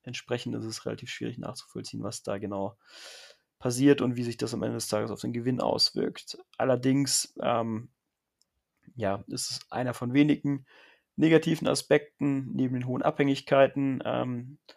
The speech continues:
neben der Gefahr, dass durch die Zinswende die Cashflows für die Aktionäre, also auch die Dividenden, gesenkt werden könnten und eben auch noch die Unsicherheit natürlich durch den Ukraine-Krieg,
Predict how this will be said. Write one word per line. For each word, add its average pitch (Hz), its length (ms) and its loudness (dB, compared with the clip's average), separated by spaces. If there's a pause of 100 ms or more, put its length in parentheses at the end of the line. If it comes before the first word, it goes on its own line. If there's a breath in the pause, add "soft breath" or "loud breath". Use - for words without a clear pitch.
(500 soft breath)
neben 123 360 0
der 120 380 2
Gefahr, 120 440 6
dass 123 220 2
durch 120 160 -6
die 120 100 -8
Zinswende 123 580 -2
die 117 100 -10
Cashflows 117 420 -4
für - 120 -14
die - 80 -6
Aktionäre, 127 680 -2 (380)
also 143 160 -12
auch - 160 -12
die - 140 -14
Dividenden, 123 720 -8 (160)
gesenkt 131 380 -4
werden 135 200 -2
könnten 135 480 -2 (520 soft breath)
und 139 260 0
eben 123 500 -2 (680)
auch - 200 2
noch 123 120 -8
die - 120 -8
Unsicherheit 117 480 -2
natürlich 107 340 -8
durch 117 200 -8
den - 100 -10
Ukraine-Krieg, - 800 -10